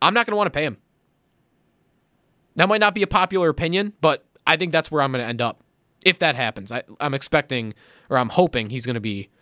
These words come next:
better than that, obviously. I still didn't get to this list. I'm going to get to this list, I promise. The twenty quarterbacks that had ten or more wins. We'll do it right after the break, I promise. It's the Nightcap with Joe DiBiase, hour two. We still have yet to hear from Josh Allen and Sean McDermott. We'll hear some of,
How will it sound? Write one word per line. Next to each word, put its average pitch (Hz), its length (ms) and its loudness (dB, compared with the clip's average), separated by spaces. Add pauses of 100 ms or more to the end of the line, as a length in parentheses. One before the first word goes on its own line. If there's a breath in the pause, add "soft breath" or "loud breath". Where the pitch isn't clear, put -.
(120)
better 120 180 0
than 104 140 -10
that, 95 100 -8
obviously. 95 440 -6 (520 loud breath)
I - 60 -8
still 196 200 4
didn't 196 180 -2
get 196 120 -2
to 202 80 -6
this 175 180 -4
list. 147 300 -2
I'm 139 140 -2
going 160 260 2
to 165 80 -4
get 151 140 0
to 147 80 -2
this 139 160 -2
list, 131 180 0
I 117 80 -2
promise. 113 460 -6 (160 soft breath)
The 139 60 -12
twenty 175 280 0
quarterbacks 151 480 2
that 139 80 -2
had 127 140 -2
ten 143 160 -4
or 135 60 -2
more 123 140 -2
wins. 117 220 -4
We'll 160 80 2
do 175 140 6
it 165 60 4
right 147 200 4
after 123 180 0
the 110 60 -8
break, 98 240 -12
I 113 60 -10
promise. 104 360 -4 (580 loud breath)
It's - 80 -12
the 175 80 4
Nightcap 202 280 4
with 170 120 -2
Joe 180 180 2
DiBiase, 170 540 2
hour 156 200 4
two. 165 220 2
We 156 80 0
still 175 180 2
have 160 60 0
yet 170 160 4
to 156 60 -8
hear 160 120 0
from 143 140 -6
Josh 147 320 2
Allen 143 220 2
and 120 100 -8
Sean 135 180 2
McDermott. 127 320 -2
We'll 117 60 -6
hear 131 220 -2
some 131 220 0
of, 117 100 -4